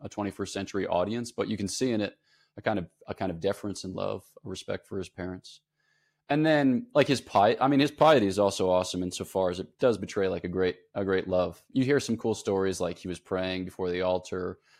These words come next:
hot wax started dripping from a candle onto him and didn't even notice because he was so wrapped in attention. Um, or I think also of the pilgrimages that he made up to that mountaintop near the family home in Polone. It's,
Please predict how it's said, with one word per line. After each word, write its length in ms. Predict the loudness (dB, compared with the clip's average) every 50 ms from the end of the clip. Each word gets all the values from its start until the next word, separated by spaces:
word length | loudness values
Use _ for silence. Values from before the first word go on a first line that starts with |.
| _ 0
hot 200 | 2 2 2 4
wax 240 | 2 2 0 0 -2
started 240 | -4 -4 -4 -4 -4
dripping 240 | -4 -6 -6 -6 -6
from 160 | -6 -8 -8
a 40 | -8
candle 360 | -10 -8 -6 -4 -4 -4 -4
onto 320 | -4 -4 -6 -6 -6 -6
him 140 | -6 -6 -6
and 80 | -6 -6
didn't 180 | -4 -4 -4
even 220 | -6 -6 -6 -6 -6
notice 240 | -6 -6 -6 -8
because 240 | -10 -12 -10 -8 -8
he 40 | -8
was 120 | -6 -4
so 100 | -4 -2
wrapped 340 | -2 -2 -2 -2 -4 -4 -6
in 60 | -10
attention. 460 | -10 -10 -8 -8 -8 -8 -8 -12 -14 -14 _ _ _ _ _ _ _ _ _ _ _ 2
Um, 340 | 4 6 6 6 6 4 0 -6 _ _ _ _ _ _ _ _ _ _
or 520 | 4 6 8 8 8 8 6 6 2 0 -6 _ _ _ _ _ _ _ _ _ _ _ -4
I 60 | -2
think 160 | 0 2 4 4
also 260 | 4 4 4 2 0
of 60 | 0
the 80 | 0 0
pilgrimages 560 | 2 2 2 2 2 0 -2 -2 -4 -4 -2
that 140 | -2 -2 -2
he 40 |
made 220 | 0 -2 0 0 0
up 140 | -2 -2 -2
to 80 | -2
that 160 | -2 -2 0
mountaintop 480 | 0 -2 -2 -4 -4 -4 -2 -2 0 -2
near 160 | -2 -4 -4
the 80 | -4 -6
family 320 | -6 -6 -6 -4 -4 -4
home 320 | -4 -4 -4 -4 -6 -8 -10 _ -6
in 120 | -6 -4 -4
Polone. 320 | -2 -2 -2 -2 -2 -2
It's, 300 | -4 -6 -6 -8 -10 -16